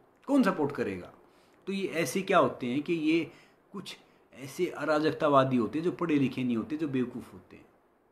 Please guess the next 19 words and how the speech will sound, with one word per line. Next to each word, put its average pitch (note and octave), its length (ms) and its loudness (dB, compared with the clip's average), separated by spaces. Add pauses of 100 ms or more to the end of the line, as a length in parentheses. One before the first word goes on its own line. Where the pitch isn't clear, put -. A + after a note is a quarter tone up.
(260)
तो D3+ 120 -18 (120)
उनसे E3 300 -8
दूर B2 260 -4
रहो, B2+ 340 -8 (520)
उनको D3+ 260 -4
दूर B2 360 -4
रखो। D#3+ 360 -6 (480)
और D3 80 -4
दूसरी D3+ 340 -4
बात D3 300 -2
क्या B2 140 -6
है G#2+ 200 -8
कि E3 280 -6 (420)
ज़िंदगी D#3 520 -6
में D3+ 160 -2
है G2 140 -8
ना, B2+ 260 -8 (720)
कोशिश D#3+ 340 -8
करो D3 400 -2